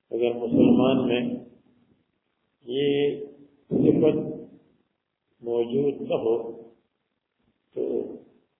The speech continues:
اس کو اپنے اعمال پر، اپنے ایمان پر نظر ثانی کرنا چاہیے، دیکھنا چاہیے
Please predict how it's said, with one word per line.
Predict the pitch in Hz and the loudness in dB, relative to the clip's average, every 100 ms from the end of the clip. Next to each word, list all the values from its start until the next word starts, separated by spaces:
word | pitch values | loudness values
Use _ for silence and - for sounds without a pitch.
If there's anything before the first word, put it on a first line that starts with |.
| _ _ _ | _ _ _
اس | 139 139 143 | -4 -4 -4
کو | 143 117 113 - - - _ _ _ _ - | -2 -2 -4 -10 -18 -20 _ _ _ _ -6
اپنے | 117 - 113 117 | -6 -4 -6 -8
اعمال | 117 117 110 117 127 127 | -6 -4 -4 -2 0 0
پر، | 127 123 120 - - - - | 0 0 0 -2 -6 -8 -8
اپنے | - 117 | -8 -10
ایمان | 120 120 123 117 123 120 | -8 -8 -6 -4 -4 -4
پر | 123 | -2
نظر | 117 107 104 95 104 110 110 | -2 -2 -2 0 0 0 -2
ثانی | 123 127 123 | -2 -2 -4
کرنا | 127 117 117 | -2 -4 -4
چاہیے، | 107 127 113 135 117 82 - - _ _ _ _ _ _ _ _ - | -6 -4 -4 -2 -4 -6 -14 -20 _ _ _ _ _ _ _ _ 0
دیکھنا | 135 135 135 117 - | 0 0 -4 -8 -6
چاہیے | 110 113 113 | -8 -8 -10